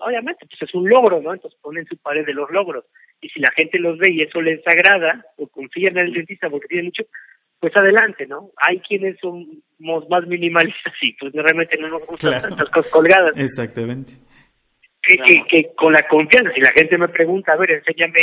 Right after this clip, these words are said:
Speaker 1: esto", pues,
Speaker 2: Sí,
Speaker 1: pues,
Speaker 2: claro.
Speaker 1: enseño. Ay,
Speaker 2: Eh, no,
Speaker 1: ahí
Speaker 2: no te
Speaker 1: lo
Speaker 2: vas a
Speaker 1: tengo.
Speaker 2: ofender, ¿no? O sea, no te vas a ofender
Speaker 1: No.
Speaker 2: de que te pidan tu creden-, tu, tu cédula profesional, pues es tu, es su derecho, ¿no?
Speaker 1: Esa-, exactamente, sí, ¿no? El que sí tengo a la vista es el,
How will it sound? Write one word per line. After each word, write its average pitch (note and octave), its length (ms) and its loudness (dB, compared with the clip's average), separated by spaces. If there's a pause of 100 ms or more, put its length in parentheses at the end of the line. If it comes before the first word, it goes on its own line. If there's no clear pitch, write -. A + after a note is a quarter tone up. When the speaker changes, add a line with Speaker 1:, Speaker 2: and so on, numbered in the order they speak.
(100)
Speaker 1:
esto", F#3+ 340 -12 (140)
pues, - 180 -20
Speaker 2:
Sí, G#3 200 -6
Speaker 1:
pues, - 120 -12
Speaker 2:
claro. C3 320 -6
Speaker 1:
enseño. F#3+ 300 -12 (140)
Ay, F3+ 140 -8
Speaker 2:
Eh, D#3 80 -10
no, C#3 120 -6
Speaker 1:
ahí C3 60 -12
Speaker 2:
no D3 100 -2
te - 60 -4
Speaker 1:
lo - 60 2
Speaker 2:
vas G3+ 100 4
a - 40 6
Speaker 1:
tengo. D#3+ 140 4
Speaker 2:
ofender, B2 500 0
¿no? B2 240 -4
O B2 60 -8
sea, B2 100 -6
no B2+ 120 -2
te D3 100 -2
vas C#3 120 0
a D3 40 -2
ofender E3+ 260 2
Speaker 1:
No. C3+ 60 -2
Speaker 2:
de C#3+ 80 -4
que A#2+ 120 -8
te A2 120 -8
pidan A#2+ 280 -6
tu A#2+ 80 -8
creden-, A2+ 380 -4
tu, A#2 260 -6
tu A2+ 300 -6
cédula C3 380 -6
profesional, B2 420 -4
pues - 200 -12
es G#2+ 140 -16
tu, A#2+ 80 -16 (280)
es A#2 60 -12
su C#3 120 -6
derecho, A2+ 460 -6
¿no? D#3+ 160 -14 (720)
Speaker 1:
Esa-, D3 220 -6
exactamente, C#3 920 -2 (120)
sí, G3+ 120 -4
¿no? F#3 160 -8 (320)
El E3 160 4
que G3 160 2
sí D4 160 2
tengo D4 200 2
a A3 40 2
la G3 140 0
vista C#4 240 -8
es - 100 -16
el, B2+ 280 -10